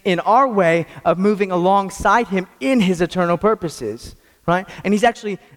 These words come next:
at the same time, giving us everything we need. So we see he gives us his son, right? That's what I want to jump into mostly, uh, in the next few verses, but he gives us his son, and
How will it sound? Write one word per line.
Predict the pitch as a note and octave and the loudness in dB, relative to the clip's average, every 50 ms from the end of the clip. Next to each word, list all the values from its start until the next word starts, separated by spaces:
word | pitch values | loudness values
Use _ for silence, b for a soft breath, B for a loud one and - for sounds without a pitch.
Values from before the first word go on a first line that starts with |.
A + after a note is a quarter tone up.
| b | b
at | - G#3 F#3+ | -2 -2 -2
the | F3 | -2
same | - - - B3 C4 C#4+ C4 | -8 -4 -2 0 0 0 0
time, | - A3+ F#3+ E3 E3 D3 C#3 | 0 0 0 0 0 -2 0
giving | G3 A3 G#3+ G#3+ F#3+ | 0 0 0 0 -6
us | F3 - - | -6 -6 -2
everything | - F3+ F3 F3 - F3 E3+ | -2 -2 -2 -2 -4 -4 -2
we | E3 | 0
need. | F3 G3 F#3 - | 0 0 -2 -2
So | G3 | -2
we | F3+ F#3 | -2 -2
see | - - G3+ G3+ F#3 | -2 -2 -2 -2 -2
he | E3+ F#3 G3 F#3+ | -2 -2 -4 -4
gives | D3 C#3 - - G3 G3+ G#3+ G#3 F3 F#3+ | -4 -6 -6 0 2 2 2 2 0 0
us | A3+ G#3+ G#3+ G#3 - - - b b b | 0 0 0 -2 -6 -14 -20 b b b
his | - F#3 E3+ - | -2 -2 -2 -4
son, | - - - F#3+ D#3+ C3+ A#2 G2+ F2+ - - _ _ _ _ _ _ _ _ _ _ _ _ D3 | -4 -2 -2 0 0 0 -2 -6 -10 -18 -20 _ _ _ _ _ _ _ _ _ _ _ _ -16
right? | C#3+ C#3+ D3 _ _ _ _ _ b b b b b b | -16 -16 -16 _ _ _ _ _ b b b b b b
That's | - F3+ F#3 - - - _ _ _ _ _ _ _ _ _ _ _ _ | -4 -4 -4 -6 -12 -20 _ _ _ _ _ _ _ _ _ _ _ _
what | C#3 C#3+ E3 F#3+ F#3+ | -8 -2 0 2 2
I | F#3+ | 2
want | F#3 F#3 F3+ F3+ | 2 2 0 -2
to | E3 | 0
jump | - F3+ E3+ D#3+ F3 | -2 -2 -2 -2 -2
into | E3 D3+ - E3 D#3 D#3 D#3 | -4 -4 -2 -2 -2 -2 -2
mostly, | D3+ D3+ E3 F3 E3 - - E3 E3 D3+ D3 A2 | 0 0 0 0 -2 -2 -2 0 0 0 0 -2
uh, | C#3+ C#3+ | -4 -4
in | C#3+ D#3 D#3 | -2 -2 -2
the | D#3 D#3 | 0 0
next | D3+ D3+ D#3+ D#3 - - | 0 0 -2 -2 -4 -6
few | - E3 D3 | -4 -4 0
verses, | C#3 F3 F3+ E3+ - E3+ D#3 D3 | 0 0 0 0 -2 -4 -4 -2
but | - F3 D#3 - B B B B | -2 -2 -2 -2 B B B B
he | B F#3+ | B -6
gives | D#3 D3+ G3+ G#3 G3 F#3+ | -2 0 0 0 0 0
us | G#3+ G#3 - | -6 -8 -6
his | - F#3+ E3+ | -6 -8 -8
son, | - - - F3 F3 F3 F3 | -6 -2 0 0 0 0 0
and | E3 D3+ | -4 -4